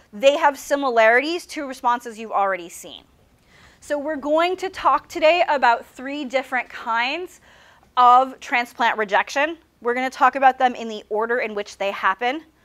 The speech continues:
Um, but you can see that one of them is pretty similar to a type two hypersensitivity.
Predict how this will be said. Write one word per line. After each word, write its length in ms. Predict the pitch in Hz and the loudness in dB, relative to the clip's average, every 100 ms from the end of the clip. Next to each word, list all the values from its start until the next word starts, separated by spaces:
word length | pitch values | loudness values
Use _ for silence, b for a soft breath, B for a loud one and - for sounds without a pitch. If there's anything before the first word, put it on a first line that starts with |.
| b b b b b | b b b b b
Um, 400 | 233 233 214 208 - | -4 -4 -4 -8 -18
but 180 | 220 277 | -4 -2
you 120 | 269 | -2
can 180 | 311 330 | -6 -8
see 200 | 311 294 | -8 -4
that 160 | 277 254 | -2 -2
one 240 | 240 240 | -4 -4
of 140 | 269 262 | -4 -2
them 220 | 330 330 | -4 -4
is 200 | 320 285 | -10 -14
pretty 400 | - 320 294 294 | -16 -12 -10 -10
similar 540 | - 226 247 277 311 | -4 -4 -2 -2 -2
to 240 | - 285 240 | -4 -4 -4
a 60 | |
type 360 | 247 247 233 - | -2 0 0 -2
two 220 | - 233 | -12 -4
hypersensitivity. 880 | 202 196 208 233 262 392 269 139 | -2 -2 -10 -12 -8 -8 -8 -12